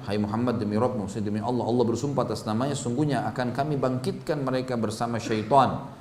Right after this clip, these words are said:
yang sudah dijadikan sebagai partner seperti dukun-dukun, minta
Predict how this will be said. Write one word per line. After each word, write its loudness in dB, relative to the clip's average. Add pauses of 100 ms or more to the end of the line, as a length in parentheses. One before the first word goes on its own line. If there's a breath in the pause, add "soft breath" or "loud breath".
(460 loud breath)
yang -6
sudah 0
dijadikan -2
sebagai -4
partner 0
seperti -8
dukun-dukun, 0
minta -4